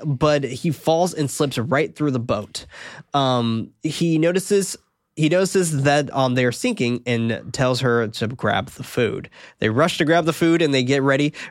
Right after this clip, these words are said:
grabbing the white spirit to set the boat on fire to create a beacon. Savan heads down,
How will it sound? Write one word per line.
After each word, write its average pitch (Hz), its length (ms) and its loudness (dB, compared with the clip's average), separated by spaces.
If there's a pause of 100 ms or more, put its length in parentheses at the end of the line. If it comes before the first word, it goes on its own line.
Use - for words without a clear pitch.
grabbing 143 400 2
the 147 80 2
white 139 260 0
spirit 151 360 -2
to 143 80 -4
set 143 240 -2
the 131 80 -4
boat 135 180 2
on 131 140 0
fire 135 260 2
to 123 140 -6
create 113 240 -2
a - 20 -2
beacon. 120 420 -6 (280)
Savan 156 540 2
heads 160 420 2
down, 156 560 0